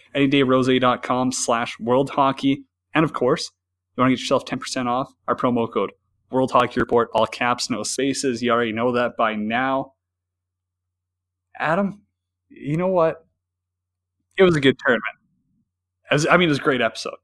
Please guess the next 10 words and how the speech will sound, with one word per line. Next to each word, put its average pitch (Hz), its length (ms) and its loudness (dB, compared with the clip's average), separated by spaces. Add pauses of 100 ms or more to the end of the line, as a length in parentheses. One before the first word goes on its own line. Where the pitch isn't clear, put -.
but - 180 0 (460)
looking 143 240 0
back, - 220 -4 (760)
good 151 180 4
tournament. 135 480 -2 (160)
What 151 140 6
was 170 140 4
your 165 160 6
favorite 143 580 0
moment 123 520 -2